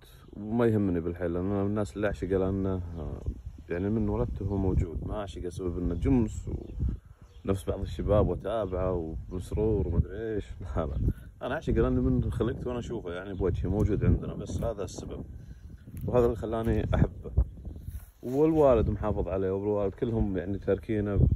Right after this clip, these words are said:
من موديله وهو موجود عندنا، فكل العيلة متعلقة فيه لأن نشوفه. وشيء ثاني صح تذكرت عشان ما أنساه، عشان ما أنساه.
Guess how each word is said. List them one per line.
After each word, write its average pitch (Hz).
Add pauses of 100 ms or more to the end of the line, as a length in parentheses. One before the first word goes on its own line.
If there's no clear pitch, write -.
(480)
من 98 (600)
موديله 110
وهو 120
موجود 107
عندنا، 76 (220)
فكل 110
العيلة 131
متعلقة 92
فيه 73 (1200)
لأن 123
نشوفه. 101 (1300)
وشيء 101
ثاني 110
صح -
تذكرت -
عشان 98
ما 104
أنساه، 92 (1080)
عشان 101
ما 101
أنساه. 87